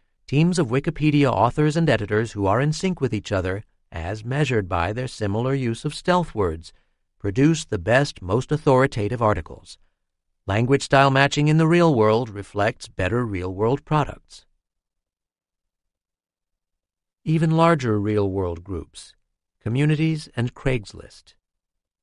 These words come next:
If we can examine the cohesiveness and interconnections of a changing group of editors on Wikipedia,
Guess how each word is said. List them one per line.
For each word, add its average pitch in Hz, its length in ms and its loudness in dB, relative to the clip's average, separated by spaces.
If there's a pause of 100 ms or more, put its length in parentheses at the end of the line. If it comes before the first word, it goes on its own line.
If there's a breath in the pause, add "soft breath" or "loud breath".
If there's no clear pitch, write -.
(200)
If - 180 -6
we 202 120 0
can 208 160 -4
examine 113 500 0
the 101 80 -6
cohesiveness 104 920 -6
and 90 100 -10
interconnections 110 920 -6
of 101 100 -8
a 98 40 -4
changing 120 500 -4
group 113 240 -2
of 95 140 -6
editors 104 400 -4
on 95 160 -6
Wikipedia, 98 720 -4